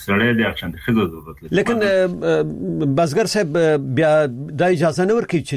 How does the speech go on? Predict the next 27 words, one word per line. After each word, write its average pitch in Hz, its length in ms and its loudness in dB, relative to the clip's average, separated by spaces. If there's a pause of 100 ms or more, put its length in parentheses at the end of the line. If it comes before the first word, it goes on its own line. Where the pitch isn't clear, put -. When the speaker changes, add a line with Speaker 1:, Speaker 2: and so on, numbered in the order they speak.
(120)
Speaker 2:
طب 110 240 -2
ولولي. 110 480 -2 (440)
او 123 500 2 (220)
دا 151 140 2
فکرم 208 380 -2
بیا 185 140 2
سبا 165 320 0
نشته 175 340 -2
چې 156 360 0 (220)
بیا 127 140 2
بله 120 920 0
ورځ 156 240 0
چې 139 320 2 (220)
استادان 139 500 0
یې 170 100 2
نه 151 100 0
وي، 123 160 0
همدغه 117 400 0
Speaker 1:
بالکل، 120 420 -2 (120)
Speaker 2:
نرس 151 400 0
Speaker 1:
بالکل. 160 120 4
Speaker 2:
او 143 120 2
قابله 139 420 0
به 208 120 2
بیا 143 160 -2
څوک - 320 -6
روزي؟ 110 340 -6